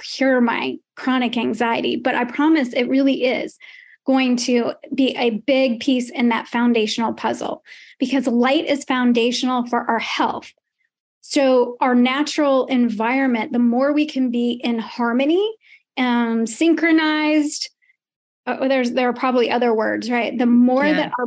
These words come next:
Speaker 1: body is going to be able to handle the stresses in our lives. We're designed that way. We're very resilient creatures. So the light is actually the piece I think that's missing in mental health.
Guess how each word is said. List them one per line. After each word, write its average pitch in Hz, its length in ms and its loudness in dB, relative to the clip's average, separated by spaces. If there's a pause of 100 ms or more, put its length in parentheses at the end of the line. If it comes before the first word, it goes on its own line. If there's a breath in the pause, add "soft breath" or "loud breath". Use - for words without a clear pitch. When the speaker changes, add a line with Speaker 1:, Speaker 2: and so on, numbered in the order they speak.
(160)
Speaker 1:
body 254 460 0
is 240 140 -2
going 247 320 0
to 240 120 -2
be 240 220 -2
able 233 420 0
to 226 440 0 (260)
handle 311 420 4
the 233 120 0
stresses 233 500 -2
in 240 160 0
our 220 140 2
lives. 233 280 -4
We're 294 100 2
designed 320 640 2
that 220 160 -4
way. 233 120 -2
We're 240 160 -2
very 320 400 0
resilient 262 560 -2
creatures. - 720 -2 (580 loud breath)
So 269 340 2
the 247 140 2
light 294 400 2
is 277 160 0
actually 262 360 0
the 247 100 0
piece 254 320 -2
I 240 140 -2
think 254 220 -2
that's 240 200 -4
missing 247 500 2
in 233 180 2
mental 220 340 -2
health. - 420 -4